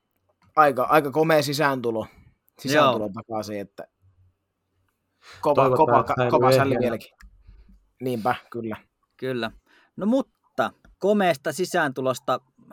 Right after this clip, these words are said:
Speaker 2: komeeseen ulos lähtemiseen. Dallas ja John Klingberg. Klingberg on,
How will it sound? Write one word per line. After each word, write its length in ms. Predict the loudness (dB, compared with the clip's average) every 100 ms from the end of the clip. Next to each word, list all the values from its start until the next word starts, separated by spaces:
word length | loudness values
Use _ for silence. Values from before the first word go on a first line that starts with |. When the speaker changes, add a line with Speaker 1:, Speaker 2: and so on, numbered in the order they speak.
| -20 -20 -20 _ _ _ _ _ _ -10
Speaker 2:
komeeseen 600 | -6 -2 -2 -2 -4 -4
ulos 340 | -2 -4 -2
lähtemiseen. 840 | -2 -2 -4 -10 -10 -12 -12 -14 -18 _ _ _ _ -6
Dallas 480 | 0 0 0 -2 -4
ja 60 | -8 -6
John 160 | -6 -6
Klingberg. 600 | -6 -4 -4 -4 -6 -10 _ _ _ _ _ _ _ _
Klingberg 320 | -10 -4 -2
on, 160 | -4